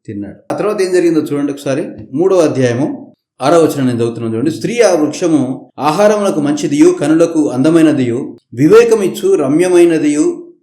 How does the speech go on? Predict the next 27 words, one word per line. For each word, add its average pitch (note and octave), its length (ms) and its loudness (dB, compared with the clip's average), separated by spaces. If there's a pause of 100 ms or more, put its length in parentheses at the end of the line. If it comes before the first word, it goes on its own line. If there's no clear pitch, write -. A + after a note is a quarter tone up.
(140)
అయి G3+ 240 0
ఉండుట E3 200 -4
చూచినప్పుడు A2 1000 -6 (240)
ఆమె C#3 200 0
దాని C#3+ 240 0
ఫలములలో D#3+ 880 -2
కొన్ని C#3 340 -2
తీసుకొని C#3+ 960 -4
తిని D3 420 -2
తనతో C#3+ 440 -4
పాటు E3 520 -2 (160)
తన D#3 140 0
భర్తకును D#3+ 500 0
ఇచ్చెను. - 680 -6
అతడు A#3 280 2
కూడా E3+ 300 0
తినెను. D3 480 -6 (260)
అప్పుడు C#3 240 -10
వారిద్దరి B2 500 -2
కన్నులు C#3+ 760 -4 (120)
తెరవబడెను. E3 880 2 (200)
వారు C3+ 340 0
తాము D3 320 -2
దిగంబరులమని D#3+ 640 0
తెలుసుకొని D#3 580 -2
అంజూరపాకులు D#3+ 800 0
కుట్టి G3 880 -10